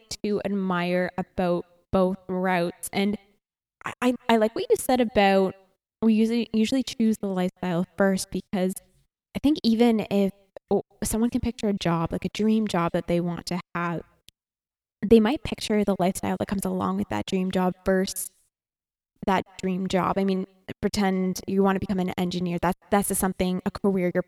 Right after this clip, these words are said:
passionate about from a young age. I know someone like that, passionate about engineering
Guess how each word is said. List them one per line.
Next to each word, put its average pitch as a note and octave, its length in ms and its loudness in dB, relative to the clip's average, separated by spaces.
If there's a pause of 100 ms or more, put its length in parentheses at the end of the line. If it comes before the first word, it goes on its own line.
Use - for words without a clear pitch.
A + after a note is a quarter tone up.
(120)
passionate F3+ 380 -4
about - 140 -6
from F3 140 -4
a F3 40 -2
young F3 160 -2
age. F3+ 160 -2
I F#3+ 60 4
know F#3+ 180 4
someone E3+ 400 -2
like E3+ 220 -6
that, D3 200 -4 (420)
passionate - 360 -4
about F3+ 260 2
engineering F3 500 -2